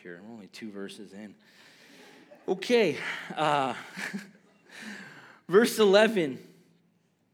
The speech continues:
This is what we see. This is how we are abiding in Christ, right? This is how we abide in the love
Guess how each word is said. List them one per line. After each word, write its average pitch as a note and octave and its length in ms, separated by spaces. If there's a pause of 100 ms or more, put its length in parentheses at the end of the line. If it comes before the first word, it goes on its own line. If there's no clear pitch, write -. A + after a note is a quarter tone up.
(360)
This D3+ 240
is E3 120
what E3+ 200
we E3+ 120
see. F3 300
This E3 180
is E3+ 120
how F#3 380
we E3+ 320
are D3 260
abiding C#3+ 600
in B2+ 160
Christ, F3 520
right? B2 220
This C3 160
is - 60
how C#3 120
we C#3 140
abide C3+ 480
in C3+ 320
the A#2+ 100
love A#2+ 580